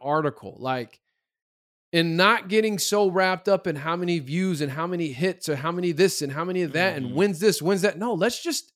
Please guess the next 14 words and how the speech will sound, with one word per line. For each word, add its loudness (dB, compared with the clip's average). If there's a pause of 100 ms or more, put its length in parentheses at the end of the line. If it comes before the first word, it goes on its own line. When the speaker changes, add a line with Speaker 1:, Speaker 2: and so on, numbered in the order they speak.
(120)
Speaker 1:
each -4 (140)
day, 0 (960)
you -2
know, -6 (340)
I'm -6
gonna 0
love 0
my 0
wife. -2 (500)
I'm -8
gonna -4
love -2
my -4
kids. -4